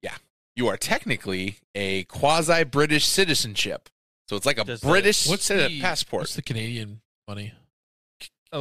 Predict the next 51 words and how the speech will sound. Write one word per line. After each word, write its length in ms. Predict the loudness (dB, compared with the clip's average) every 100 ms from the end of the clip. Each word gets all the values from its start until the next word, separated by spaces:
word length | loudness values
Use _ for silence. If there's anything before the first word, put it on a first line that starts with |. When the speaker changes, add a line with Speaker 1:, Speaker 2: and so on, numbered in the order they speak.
| 0
Speaker 1:
Canadian, 440 | 2 4 2 -2
Speaker 2:
loonie? 40 | -8 _ _ _ _ _ -14
Speaker 1:
Canadian 400 | -10 -8 -10 -8
dollars. 440 | -8 -6 -6 -6
Speaker 2:
And 100 | -6
a 80 | -8
toonie? 540 | -4 0 2 4 2 _
Speaker 1:
They're 120 | 0 2
dollars. 640 | 2 4 2 2 -2 -4
They're 160 | -2 0
C 240 | 4 2
A 120 | 2 0
D. 240 | -4 -10 -16 _ _ _ _ _ _ _ -20
Speaker 3:
C 100 | -20
A 140 | -20 -18
D? 200 | -20 -20 _ -6
Speaker 1:
C 220 | -2 -2
A 100 | -4
D. 200 | -8 -12 _ 0
Speaker 3:
'Cause 360 | 2 4 2 0
when 180 | 0 2
I 140 | 2
was 200 | 2 0
in, 180 | 0 -4
when 140 | -4 -4
I, 80 | -2
okay, 420 | -4 -4 -6 -8 -10 _ -20 -20 -20
fucking 400 | -18 -14 -12 -10
nerds 200 | -6 -4
coming 180 | -2 -4
out 80 | -6
of 60 | -6
me. 100 | -8 -2
Um, 360 | 0 2 0 0
the 80 | 0
G-, 160 | 2
when 100 | 4
I 40 | 4
was 60 |
doing 140 | 4 2
the 60 |
G 160 | 2 0
T 160 | 0 -2
A 60 |
role 180 | -2 -4
playing. 380 | -2 -2 -2 -4 -4
Speaker 1:
Yeah. 180 | -2 -2 -6 _ -6
Speaker 3:
And 460 | -2 0 0 -4 -12 _ _ _ _ _ _ -10
Speaker 1:
It 60 |
was 20 | -4
euros. 560 | 0 2 0 -2 -6